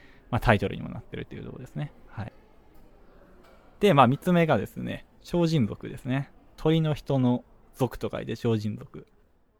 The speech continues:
なんですけど、このキャラクターは名前の通りね、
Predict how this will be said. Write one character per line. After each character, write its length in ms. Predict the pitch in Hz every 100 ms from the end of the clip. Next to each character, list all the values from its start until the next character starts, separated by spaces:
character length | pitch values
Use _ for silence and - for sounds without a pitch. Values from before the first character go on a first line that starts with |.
| _ _ -
な 80 | 117
ん 40 |
で 80 | 113
す 80 | -
け 80 | 127
ど、 300 | 151 113 - - - -
こ 100 | 208
の 80 | 247
キ 80 | 240
ャ 40 |
ラ 80 | 190
ク 80 | -
タ 100 | 147
ー 20 |
は 380 | 123 135 107 - - - -
名 180 | 131 143
前 180 | 185 185
の 120 | 175
通 200 | - 123
り 100 | 101
ね、 220 | 113 107